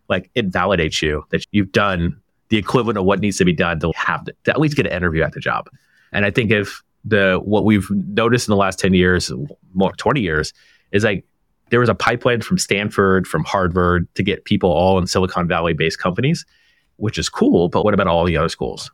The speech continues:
What about the people who didn't go to school? If you didn't go to school, but you learn how to code outside of school, like, you, are you less valid? Or if you built a startup and sold it for ten million dollars,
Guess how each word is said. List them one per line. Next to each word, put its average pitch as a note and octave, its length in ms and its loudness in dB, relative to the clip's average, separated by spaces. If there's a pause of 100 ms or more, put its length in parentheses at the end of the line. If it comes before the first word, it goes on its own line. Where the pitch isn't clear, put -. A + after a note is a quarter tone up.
(100)
What F#2+ 80 0
about G#2 160 2
the F#2+ 60 -2
people F#2 180 -2
who F#2 80 -2
didn't E2 200 0
go D2+ 100 0
to C#2 80 -2
school? - 340 -8 (560)
If G2 100 -2
you A2+ 80 2
didn't B2+ 120 0
go A#2 80 2
to G#2+ 40 -2
school, G2+ 540 2
but - 160 0
you G2 80 4
learn F#2 380 2 (140)
how - 140 -4
to F2 60 -6
code F#2 320 0
outside F2 300 0
of F2+ 80 -2
school, F#2 400 0 (340)
like, F#2 140 -4
you, F#2 240 2
are F#2+ 40 0
you E2 160 -2
less C3+ 220 0
valid? C3 420 2 (400)
Or G2 80 2
if - 140 -2
you G#2 60 4
built G#2 240 0
a F#2+ 40 0
startup G2+ 380 0
and F#2 100 2
sold G2 240 2
it F#2 60 4
for F2+ 380 2
ten F#2 200 -2
million F#2 220 4
dollars, C#3 540 0